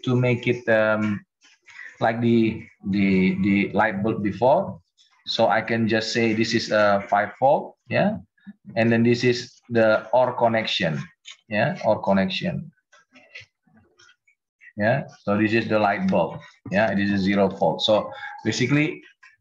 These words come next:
uh, P and Q here, P and Q. So what happened is when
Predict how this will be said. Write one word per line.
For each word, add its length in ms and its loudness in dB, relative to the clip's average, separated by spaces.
uh, 420 2
P 160 4
and 180 0
Q 200 0
here, 460 -4
P 480 0
and 220 2
Q. 260 -4
So 180 0
what 160 4
happened 340 0
is 160 -2
when 280 0